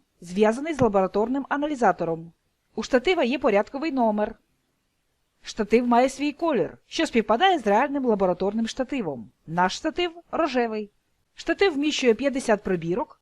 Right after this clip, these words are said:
що розташовуються у десяти рядках та п'яти стовпчиках. Комірки, до яких вже відсортовані лабораторні проби, зафарбовані темно-синім кольором. Програма розподілить пробу у наступну вільну комірку. В реальному штативі пробірку з сироваткою потрібно після сортування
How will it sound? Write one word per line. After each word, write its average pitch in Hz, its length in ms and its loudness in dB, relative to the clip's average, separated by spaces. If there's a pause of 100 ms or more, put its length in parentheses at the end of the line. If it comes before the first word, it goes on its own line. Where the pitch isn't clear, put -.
що - 180 2
розташовуються 262 720 -2
у 277 140 -4
десяти 220 420 0
рядках 185 640 -2
та 403 120 6
п'яти 311 280 -2
стовпчиках. - 760 -8 (460)
Комірки, 349 380 2
до 247 80 2
яких 233 260 4
вже 202 160 4
відсортовані 196 540 0
лабораторні 175 520 0
проби, 165 500 -2 (120)
зафарбовані 220 680 2
темно-синім 247 720 0
кольором. 175 640 -2 (380)
Програма 370 360 6
розподілить 254 520 0
пробу 202 320 0
у 202 240 -2
наступну 311 440 -4
вільну 247 320 -2
комірку. 220 640 -2 (180)
В 185 100 -4
реальному 247 460 6
штативі 359 520 -6 (100)
пробірку 294 420 0
з - 60 -6
сироваткою 247 600 -2
потрібно 285 400 -2
після 208 240 -4
сортування 185 680 -2